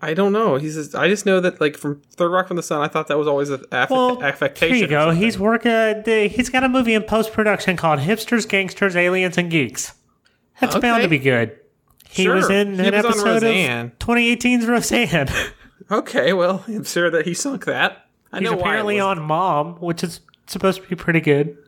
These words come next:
Speaker 1: Is that the one with Louis Anderson?
Speaker 2: Uh, maybe.
Speaker 1: No, what's the one with Louis Anderson where Louis Anderson plays the mo-, his, the mom?
Speaker 2: Oh no, I, that's not. That's not it. I know what you're talking
Speaker 1: I know
Speaker 2: about.
Speaker 1: it's
Speaker 2: That's
Speaker 1: not,
Speaker 2: not
Speaker 1: but
Speaker 2: it.
Speaker 1: Buckets? Did I make that up?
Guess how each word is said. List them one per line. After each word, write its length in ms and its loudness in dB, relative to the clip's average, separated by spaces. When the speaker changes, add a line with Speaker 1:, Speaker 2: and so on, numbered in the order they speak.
Speaker 1:
Is 80 -14
that 160 -2
the 80 2
one 160 2
with 140 -2
Louis 300 2
Anderson? 380 -4
Speaker 2:
Uh, 680 -2
maybe. 340 -2
Speaker 1:
No, 120 6
what's 240 2
the 120 4
one 200 2
with 140 2
Louis 320 4
Anderson 400 -2
where 100 4
Louis 240 0
Anderson 320 -4
plays 240 0
the 80 0
mo-, 200 -2
his, 200 -6
the 140 -6
mom? 340 -2
Speaker 2:
Oh 240 2
no, 460 2
I, 220 0
that's 420 -2
not. 300 0
That's 260 -2
not 180 0
it. 140 0
I 100 2
know 120 0
what 100 -2
you're 80 -12
talking 220 2
Speaker 1:
I 40 0
know 160 2
Speaker 2:
about. 80 0
Speaker 1:
it's 60 -4
Speaker 2:
That's 20 -12
Speaker 1:
not, 160 -6
Speaker 2:
not 120 -4
Speaker 1:
but 160 -2
Speaker 2:
it. 160 -20
Speaker 1:
Buckets? 640 -2
Did 140 -4
I 40 0
make 160 -2
that 140 2
up? 260 -4